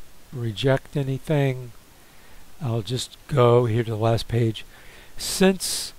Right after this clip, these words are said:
this is not a s-, the events aren't stimuli, I'm not going to detrend. I'm not gonna make a baseline. Um,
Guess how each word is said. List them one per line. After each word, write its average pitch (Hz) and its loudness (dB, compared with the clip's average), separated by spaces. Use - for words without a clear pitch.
this 165 -2
is 156 -2
not 156 8
a 131 4
s-, - -4
the 135 0
events 147 2
aren't 135 2
stimuli, 170 0
I'm 208 6
not 165 6
going 156 2
to 143 4
detrend. 127 0
I'm - -12
not 143 2
gonna 143 2
make 131 2
a 123 0
baseline. 110 2
Um, 113 4